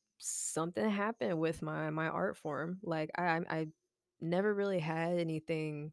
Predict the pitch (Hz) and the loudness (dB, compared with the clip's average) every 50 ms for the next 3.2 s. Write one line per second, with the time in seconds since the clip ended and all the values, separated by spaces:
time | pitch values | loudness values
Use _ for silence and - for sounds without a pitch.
0 | _ _ - - - - - - - - - 156 156 156 165 165 175 185 196 - | _ _ -12 -10 -10 -8 -8 -10 -8 -4 -2 -2 -2 0 -2 -2 -2 -2 -4 -4
1 | 185 175 170 160 156 156 151 151 147 151 147 151 151 151 156 151 - - - 151 | -4 -4 -2 -2 0 0 0 0 0 -2 -2 -2 -2 -2 -4 -6 -6 -8 -6 -4
2 | 147 139 143 147 139 - 156 151 151 - - 156 147 151 156 151 - - 180 180 | -2 -2 -2 -4 -4 -4 -4 -4 -4 -6 -6 -6 -6 -6 -6 -8 -6 -4 -4 -4
3 | 196 202 196 | -4 -4 -6